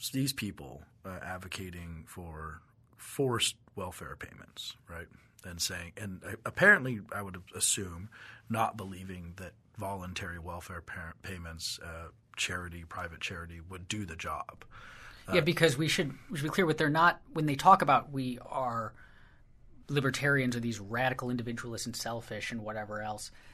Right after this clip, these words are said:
Speaker 2: they're not, they're not saying libertarians are going out there and violating basic rights in order to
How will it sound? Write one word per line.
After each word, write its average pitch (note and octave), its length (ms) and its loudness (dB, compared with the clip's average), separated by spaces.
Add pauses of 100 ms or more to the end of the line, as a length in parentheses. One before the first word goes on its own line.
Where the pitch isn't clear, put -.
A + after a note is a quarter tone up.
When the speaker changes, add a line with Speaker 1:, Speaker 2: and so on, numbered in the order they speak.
(140)
Speaker 2:
they're C#3+ 140 6
not, E3+ 340 8 (440)
they're D3+ 100 2
not D#3+ 160 6
saying D3 200 4
libertarians C#3 640 0
are B2+ 40 -2
going A#2+ 260 0
out A2+ 200 -4
there A2 360 -2
and G#2+ 360 -6 (1300)
violating C3 840 6
basic B2+ 380 0
rights A2+ 400 0
in A2+ 80 -6
order A#2 300 -2
to A2 460 -6